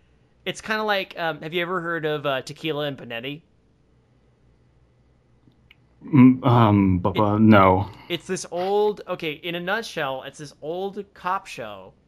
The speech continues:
Speaker 1: that was around in the
Speaker 2: Okay,
Speaker 1: nineties.
Speaker 2: yeah, I do not know about it. <laughs>
Speaker 1: Okay, well, it's this old cop show that used to be around in the nineties,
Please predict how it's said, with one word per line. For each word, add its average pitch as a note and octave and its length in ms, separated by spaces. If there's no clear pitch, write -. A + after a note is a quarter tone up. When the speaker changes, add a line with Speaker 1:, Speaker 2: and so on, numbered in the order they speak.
Speaker 1:
that B2+ 140
was C#3+ 140
around D3+ 260
in E3 80
the E3 60
Speaker 2:
Okay, A#2 400
Speaker 1:
nineties. F#2 200
Speaker 2:
yeah, F#2+ 140
I F#2+ 120
do G#2 200
not F#2+ 160
know G2+ 140
about A2 320
it. - 200
<laughs> - 80
Speaker 1:
Okay, C#3 360
well, B2 160
it's B2+ 140
this A#2+ 100
old D#3 220
cop E3 260
show D#3 180
that C#3 100
used C3 200
to D3 60
be D3 120
around D3+ 220
in E3+ 60
the E3+ 60
nineties, D3+ 540